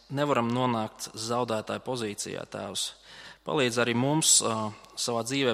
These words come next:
pieņemt šo Pāvila moto par savu dzīves moto, Kungs. Nospraust evaņģēliju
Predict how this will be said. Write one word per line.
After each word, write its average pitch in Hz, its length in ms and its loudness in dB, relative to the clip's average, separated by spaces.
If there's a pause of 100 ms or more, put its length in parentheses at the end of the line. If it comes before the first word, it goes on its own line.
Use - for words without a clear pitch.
pieņemt 151 400 2
šo 117 160 -2
Pāvila 120 480 4
moto 120 440 0
par - 160 -2
savu 120 280 -2
dzīves 104 320 -6
moto, 101 300 -8 (100)
Kungs. - 320 -8 (800)
Nospraust 123 680 4
evaņģēliju 113 680 0